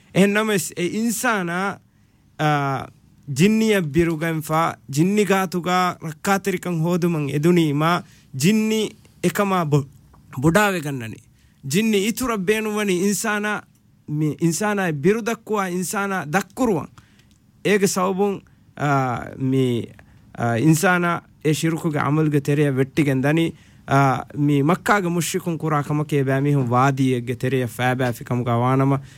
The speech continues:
Saharaayegge tereya nuwata ehen tanaka gossi kamuga waanama mi hadaa gotaki, ah, jinniyegge hiiterikan hoodani. Misaaleka jinni gaatuga mi bunani, timanna menna mi waadiga wa huriha nubää kamakun salaamekkan deeshe.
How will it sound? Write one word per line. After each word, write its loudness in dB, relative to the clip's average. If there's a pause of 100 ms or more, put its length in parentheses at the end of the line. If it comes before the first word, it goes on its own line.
(100)
Saharaayegge 2
tereya -2
nuwata -2
ehen 2
tanaka -2 (180)
gossi -4
kamuga -2
waanama 0
mi 0
hadaa 0
gotaki, -2 (380)
ah, 2
jinniyegge 2
hiiterikan -2
hoodani. -2 (140)
Misaaleka -2
jinni 0
gaatuga 0
mi 0
bunani, 0 (300)
timanna 2
menna 0
mi 4
waadiga 0
wa 0
huriha 0
nubää 0
kamakun -4
salaamekkan -2
deeshe. 0